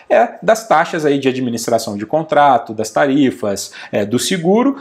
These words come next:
o que é perfeitamente normal. E é um valor muito baixo, né,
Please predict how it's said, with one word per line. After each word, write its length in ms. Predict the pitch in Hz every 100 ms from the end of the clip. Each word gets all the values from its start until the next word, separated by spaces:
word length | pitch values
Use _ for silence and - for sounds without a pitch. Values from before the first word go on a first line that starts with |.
| -
o 100 | 220
que 140 | -
é 80 | 170
perfeitamente 640 | 165 180 175 175 175 180 196
normal. 460 | 196 185 131 104
E 20 |
é 60 | 135
um 40 |
valor 440 | 165 175 185 180 - _
muito 420 | 117 117 147 185 156
baixo, 440 | 123 147 165 - -
né, 200 | 120